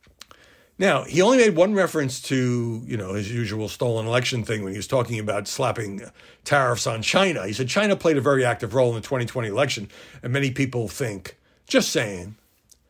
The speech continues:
But, you know, there he was in front of all the flags. You know, another incredible thing is, you know,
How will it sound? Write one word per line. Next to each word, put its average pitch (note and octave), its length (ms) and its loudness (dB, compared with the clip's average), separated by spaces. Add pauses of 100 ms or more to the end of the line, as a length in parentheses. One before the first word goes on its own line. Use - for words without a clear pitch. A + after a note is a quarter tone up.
(520)
But, C3 200 -2
you D#3 60 -4
know, C3 140 0
there C3 160 0
he D#3 60 4
was C3+ 200 2
in B2 80 -2
front B2 160 0
of A2+ 80 -2
all A#2 160 4
the C3 80 0
flags. F2 420 -8
You D#3+ 220 -2
know, F3 100 -2
another C4 320 2
incredible C#3+ 380 2
thing G2+ 240 -6
is, A#2 220 -4
you A3 80 2
know, C3 320 -4